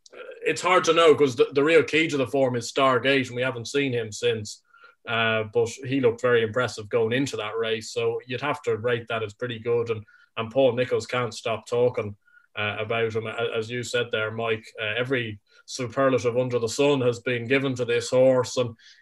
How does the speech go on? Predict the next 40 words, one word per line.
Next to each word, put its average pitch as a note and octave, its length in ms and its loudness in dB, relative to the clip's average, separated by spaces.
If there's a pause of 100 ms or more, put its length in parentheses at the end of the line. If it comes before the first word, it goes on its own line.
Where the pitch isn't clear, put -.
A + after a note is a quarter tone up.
(100)
if B2+ 120 -2
he's B2+ 200 0
even C#3 260 4
eighty C#3+ 280 2
percent C3 400 0
as A#2+ 120 -4
good C3+ 200 2
as B2+ 120 -4
they're B2 140 2
talking C3+ 340 2
him B2+ 80 -2
up C3 180 -2
to B2 100 0
be, B2+ 220 0
he'd, A#2+ 260 -6
he'd B2+ 160 -6
have C3 200 -2
to C3+ 60 0
have A#2+ 80 0
a A#2+ 60 2
great B2+ 260 0
chance A2+ 360 -4
in A2+ 140 -8
this. A#2 360 0 (380)
Uh, G#2+ 300 -2
I'd A#2+ 120 -2
take E3 220 2
on C#3 200 4
Galar C3+ 260 4
de B2+ 140 -4
Menil. C3+ 520 2 (160)
I - 80 -14 (140)
think C3+ 220 -4
the A#2+ 100 -6
form C3+ 400 -2
around B2 240 -2
Epperton B2 440 -4
the A2+ 80 -4
last B2+ 440 0
day, B2 400 0